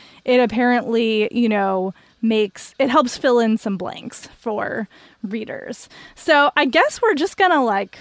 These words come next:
keep getting extra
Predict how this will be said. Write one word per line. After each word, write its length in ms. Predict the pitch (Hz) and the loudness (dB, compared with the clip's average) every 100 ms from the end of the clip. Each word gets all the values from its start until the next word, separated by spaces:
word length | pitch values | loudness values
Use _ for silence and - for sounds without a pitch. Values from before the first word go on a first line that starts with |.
| - _ _ _ _ _ | -20 _ _ _ _ _
keep 280 | - 370 247 | -2 -2 0
getting 680 | 247 339 262 254 247 247 240 _ _ _ _ _ _ _ - | 0 0 0 0 0 0 -2 _ _ _ _ _ _ _ 0
extra 840 | 294 - - 285 277 277 277 | 0 0 0 4 4 4 2